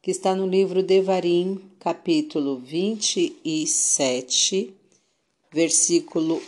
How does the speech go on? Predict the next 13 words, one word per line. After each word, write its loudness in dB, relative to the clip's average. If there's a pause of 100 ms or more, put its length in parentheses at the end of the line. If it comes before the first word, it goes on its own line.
onze, -2 (760)
e -4
nós 2
vamos 0
ler 2 (280)
até -2
o 0
capítulo -4
vinte -2
e 0
oito, 0
versículo 0
seis. 2